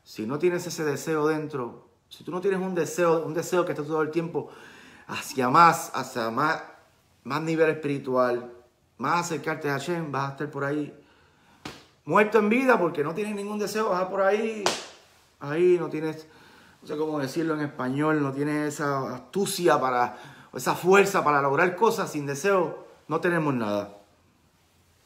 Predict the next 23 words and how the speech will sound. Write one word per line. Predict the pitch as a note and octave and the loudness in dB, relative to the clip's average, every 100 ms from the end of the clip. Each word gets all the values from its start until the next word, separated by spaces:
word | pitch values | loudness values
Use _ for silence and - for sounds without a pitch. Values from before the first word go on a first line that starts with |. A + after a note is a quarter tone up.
| - - - - - - _ | -20 -20 -20 -20 -20 -20 _
Hasta | - | -6
aquí | C#3+ F#3+ | 2 6
llega | F#3+ F3+ | 8 8
la | E3 | 6
primera | D3 D3+ D3+ | 4 4 4
parte | C#3 C#3 C3+ | 4 2 2
del | B2 | 2
video. | A2+ G2 A2+ E3 - - - _ _ _ _ - | 2 2 4 2 0 -14 -20 _ _ _ _ -12
La | |
segunda | G#2+ A#2+ E3+ F#3 E3 | -6 -4 -2 -2 2
parte | F3 E3+ D#3 D3 C3+ - - _ _ _ _ _ _ _ _ | 2 0 -2 -2 -4 -10 -20 _ _ _ _ _ _ _ _
habla | B2 C#3+ C#3+ | -2 0 0
un | B2+ | -2
poco | C#3+ C#3+ C#3 A2+ | 0 0 0 -2
de, | B2+ C3+ B2 A#2+ - - - - - _ _ - - _ - _ _ - - | 0 0 -2 -6 -14 -20 -20 -20 -20 _ _ -20 -20 _ -20 _ _ -20 -10
del | A2 | -4
mismo | D3+ G3 F#3+ F3 | 0 0 2 2
tema, | F3 E3+ D3 C#3 C#3 - | 4 4 4 2 0 0
pero | D3+ D#3 D3 | 2 4 4
tiene | C#3 D3+ D3 | 2 0 0
que | C3+ | 4
ver | C#3+ D3+ C#3 C3 - - _ _ - | 6 6 4 0 -8 -20 _ _ -4
con | C#3+ D3+ C#3 | 2 4 2